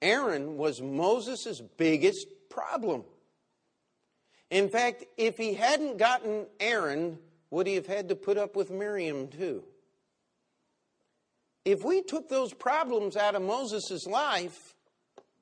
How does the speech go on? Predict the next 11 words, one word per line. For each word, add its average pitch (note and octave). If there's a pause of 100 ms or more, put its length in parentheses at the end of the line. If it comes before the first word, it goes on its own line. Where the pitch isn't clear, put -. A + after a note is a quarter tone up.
(600)
it C4
would F4
have A3
been B3+
a A3+
whole C4+
lot C#4
simpler C4
now, B3
wouldn't B3
it? A2